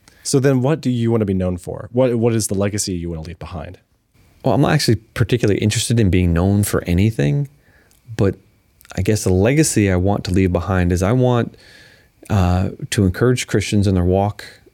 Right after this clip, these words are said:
Speaker 2: and I want to challenge non-Christians in their beliefs, and I want to leave the world with a better understanding of the Bible
Speaker 1: Mm.
Speaker 2: than they had when I came in.
Speaker 1: Mm.
Speaker 2: That sounds a little arrogant to say it that way, but,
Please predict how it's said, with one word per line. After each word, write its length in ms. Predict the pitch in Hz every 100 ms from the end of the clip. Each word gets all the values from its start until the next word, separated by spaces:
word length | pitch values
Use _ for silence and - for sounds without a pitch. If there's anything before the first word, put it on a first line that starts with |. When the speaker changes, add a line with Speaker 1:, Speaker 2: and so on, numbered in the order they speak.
| _ -
Speaker 2:
and 120 | 92
I 20 |
want 160 | 92 90
to 60 |
challenge 480 | - 110 104 104 95
non-Christians 760 | 92 92 - 95 - 92 90 -
in 120 | 98
their 100 | 95
beliefs, 500 | 95 87 82 - - _ _ - - - _
and 120 | 87
I 40 | 90
want 240 | 98 113
to 100 | 113
leave 200 | 107 110
the 80 | 95
world 340 | 90 98 98 92
with 140 | 90
a 60 | 82
better 440 | 85 98 101 110
understanding 560 | 101 92 - 98 92 87
of 60 |
the 60 | 82
Bible 500 | 80 85 82 80 85 -
Speaker 1:
Mm. 160 | 104 - _ _ _ _
Speaker 2:
than 340 | - 95 87 87
they 160 | 87
had 220 | 87 92 85
when 120 | 82
I 80 | 82
came 260 | - 82 73
in. 160 | - - _ _ _ -
Speaker 1:
Mm. 60 | 113
Speaker 2:
That 160 | - - _ -
sounds 240 | - 85
a 40 | 80
little 120 | -
arrogant 460 | 95 101 101 - -
to 80 |
say 140 | - 117
it 100 | 113
that 180 | 123 135
way, 160 | 131
but, 280 | 120 101